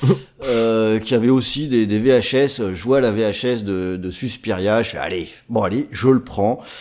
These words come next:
Speaker 1: L'affiche,
Speaker 2: Euh,
Speaker 1: elle est jolie, c'est, c'était celle, euh, du coup, fond noir avec juste l'écriture en rouge, c'est
Speaker 2: C'est
Speaker 1: ça ?
Speaker 2: ça,
Speaker 1: D'accord.
Speaker 2: absolument. Et, euh, donc je le prends. Alors la V H S, elle était toute pourrie, hein, euh,
Speaker 1: <laughs>
Speaker 2: quali-, qualité absolument dégueulasse, mais ça m'a pas empêché de me prendre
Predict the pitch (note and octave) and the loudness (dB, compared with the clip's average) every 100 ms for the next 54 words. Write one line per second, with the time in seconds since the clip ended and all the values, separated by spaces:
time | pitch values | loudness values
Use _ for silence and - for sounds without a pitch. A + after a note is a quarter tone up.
0 | - A#2 A#2 A2 C3+ A#2+ A#2 C3+ C#3+ - | -4 0 2 2 4 4 6 2 2 -2
1 | B2 A#2+ C3+ B2 A#2+ - B2+ B2 B2 A#2+ | -2 0 0 0 -2 -2 0 0 2 2
2 | A#2+ A#2+ A2+ A2+ A2+ C3 - B2 A#2 C3+ | 4 2 -2 -6 -6 -8 -2 -2 0 0
3 | C3 A2+ A#2 B2 A#2+ - A2+ A2+ - B2 | 2 0 -2 -6 -8 -6 -4 -4 -6 -4
4 | A#2+ A#2 C3 D3+ B2+ - - C3+ C3 G#2 | 0 2 2 -2 -4 -4 -2 0 0 -4
5 | - A2+ A2 G#2+ C#3 C3 A#2+ G#2+ - - | -6 -4 0 2 2 4 2 0 -6 -20
6 | - - - - - A#2 A#2 A2 G#2 G2+ | -20 -20 -20 -18 -4 2 2 2 2 0
7 | G2 G2 B2 G#2+ D3 D3+ F3+ D3+ B2 C3 | 0 0 -2 2 2 2 2 4 4 4
8 | F3+ - A3 C3 A2+ A2+ G3 G3 C#3+ G2 | 2 4 2 0 -4 -4 -8 -8 -6 -6
9 | D2+ G2 G#2 G2+ E2+ D2 C3+ C3+ - G#2 | -4 -6 -6 -6 -8 -4 0 0 -2 -4
10 | C#3 B2+ B2 D3+ C#3 D3 A2+ - G3 F3 | 0 0 0 -2 0 -2 -2 0 0 0
11 | D3 B2+ A#2 C#3+ F3 A#2+ A2+ C3 A#2+ B2 | 0 2 2 2 0 -2 -2 0 0 -2
12 | D#3+ F3 - B2+ - E3 A2+ A2+ - D3+ | -2 -4 -4 -6 -4 0 0 -2 -2 -4
13 | B2+ | -4